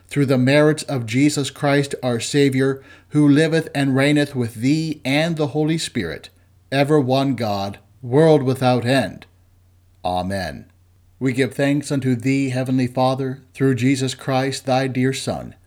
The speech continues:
that thou hast so graciously protected us this day, and we beseech thee to forgive us all our sins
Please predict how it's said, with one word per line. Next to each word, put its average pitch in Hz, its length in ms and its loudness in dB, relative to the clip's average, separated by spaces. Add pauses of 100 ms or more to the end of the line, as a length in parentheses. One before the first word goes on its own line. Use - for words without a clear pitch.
(220)
that 131 180 -4
thou 151 240 4
hast 147 300 -4
so 143 120 2
graciously 135 640 -2
protected 135 540 -4
us 127 220 -2
this 147 260 -6
day, 117 460 -6 (440)
and 123 140 0
we 135 140 6
beseech 135 540 -2
thee 82 260 -10 (240)
to 156 120 -6
forgive 151 380 0
us 147 220 0
all 151 340 0
our 143 160 4
sins 135 560 -2